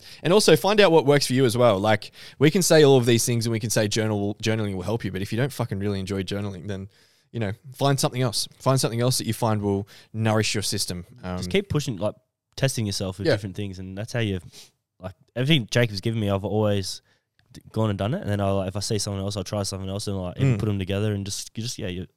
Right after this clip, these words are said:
Speaker 2: uh, once you start doing things for yourself, you'll find newer ways to be able to do things and what works best for you.
Speaker 1: Hundred percent. Yep, yep. Fucking
Speaker 2: Yep.
Speaker 1: love it. Remember, you come, s-, you come, you come first, ki-, uh, kings and queens. You always come first.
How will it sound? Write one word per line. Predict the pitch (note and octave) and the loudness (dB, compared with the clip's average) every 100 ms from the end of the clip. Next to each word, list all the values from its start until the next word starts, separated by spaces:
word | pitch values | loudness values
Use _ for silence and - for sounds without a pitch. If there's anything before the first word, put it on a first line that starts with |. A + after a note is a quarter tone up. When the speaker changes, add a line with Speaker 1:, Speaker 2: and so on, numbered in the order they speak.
| - | -12
Speaker 2:
uh, | G2 | -2
once | C3+ D3 | -2 0
you | |
start | - C3+ G#2 | 0 0 0
doing | A2+ A2+ | -2 -2
things | A2 G#2+ | -4 -6
for | - G#2+ | -4 -4
yourself, | G#2+ - G#2 D#3 _ _ _ _ - | -2 -4 -4 -6 _ _ _ _ -12
you'll | G2 | -8
find | - G#2 G2 F#2+ - | -2 0 0 -4 -8
newer | G2 G2+ F#2+ | -6 -4 -4
ways | F2+ F2+ | -6 -8
to | - | -8
be | F#2 | -8
able | F2 | -6
to | E2 | -10
do | |
things | F2+ F#2 F#2 | -10 -10 -10
and | F#2 F#2 | -10 -6
what | G2 | -6
works | F#2+ F2 | -6 -8
best | - F#2 - | -10 -14 -12
for | |
you. | - G2+ - | -16 -14 -8
Speaker 1:
Hundred | G#2+ G2 | -6 -4
percent. | - F#2+ - _ _ _ - | -4 -8 -10 _ _ _ -8
Yep, | G#2 - _ G2+ | -8 -8 _ -12
yep. | F#2 - | -12 -6
Fucking | G2 F#2 | -6 -4
Speaker 2:
Yep. | |
Speaker 1:
love | F#2+ F#2+ | -2 -4
it. | - _ _ - - _ | -6 _ _ -20 -20 _
Remember, | D#3 D3 | 4 6
you | C3 | 6
come, | G3+ | 4
s-, | G3 - | 2 -4
you | C3 | 0
come, | E3 E3 | 0 0
you | |
come | - - | -2 -2
first, | - - - - | 0 0 -2 -6
ki-, | - - - | -8 -10 -8
uh, | G#2 F#2 | -6 -4
kings | - G2 G2 | -6 -6 -6
and | |
queens. | F#2 A#2+ E3+ | -4 -6 -6
You | - | -6
always | D3+ | -4
come | - B2+ | -4 -4
first. | D3 B2 - | -4 -8 -12